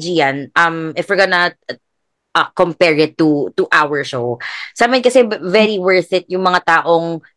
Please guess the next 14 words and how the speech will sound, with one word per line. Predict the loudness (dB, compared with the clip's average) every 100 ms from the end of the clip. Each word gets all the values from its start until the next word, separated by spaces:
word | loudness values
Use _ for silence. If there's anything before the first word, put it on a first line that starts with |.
| _ _ -4
nakaka-appreciate | 2 2 2 2 0 0 -2 -8 -6 0 0 0 -2
nung, | -4 -2 -4 -2
nung | -2
show. | 2 4
Like | 4 4
what | 2 0
you | -2
said | -2 0
kanina, | -2 -2 -2
kami | -4 -2
touch | -4 -4 -4
kami | -4 -4 -4
na | -2
parang, | -2 -2 -4